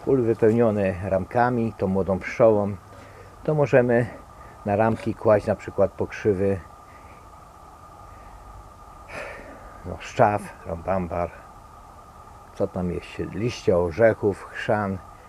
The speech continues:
cebulę i Bóg wie co, i obserwować, czy te olejki eteryczne z tych roślin będą zmus-, y, zmuszą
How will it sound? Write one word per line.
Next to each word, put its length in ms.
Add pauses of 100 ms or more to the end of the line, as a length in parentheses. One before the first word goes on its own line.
(680)
cebulę 600 (880)
i 80
Bóg 180
wie 180
co, 360 (460)
i 120
obserwować, 1080 (760)
czy 160
te 220
olejki 460
eteryczne 800
z 80
tych 180
roślin 720 (840)
będą 560
zmus-, 500 (260)
y, 300 (120)
zmuszą 800